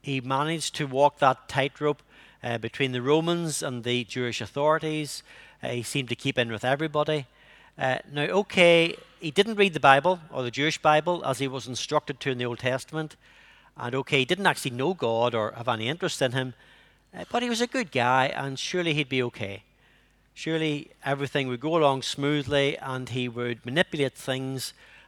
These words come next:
and keep things under his control. But what we know from the story is that Herod was only two choices away from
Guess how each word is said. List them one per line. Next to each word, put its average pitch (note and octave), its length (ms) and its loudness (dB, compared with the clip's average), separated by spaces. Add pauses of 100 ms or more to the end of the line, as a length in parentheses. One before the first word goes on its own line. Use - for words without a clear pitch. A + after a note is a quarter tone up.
and A#2 120 -10
keep - 260 -10
things B2+ 360 -4
under A#2 240 -4
his A#2 200 -6
control. G#2+ 600 -10 (1000)
But B2 160 -6
what D3+ 200 -2
we D3+ 100 -2
know C#3 200 0
from - 180 -10
the A#2+ 80 -4
story A2+ 520 -4 (520)
is B2 100 -8
that - 120 -4
Herod C#3 260 6
was C3+ 140 -2
only B2+ 140 -2
two D3+ 220 -6
choices B2 580 -2 (420)
away A#2+ 180 -2
from A#2+ 320 -8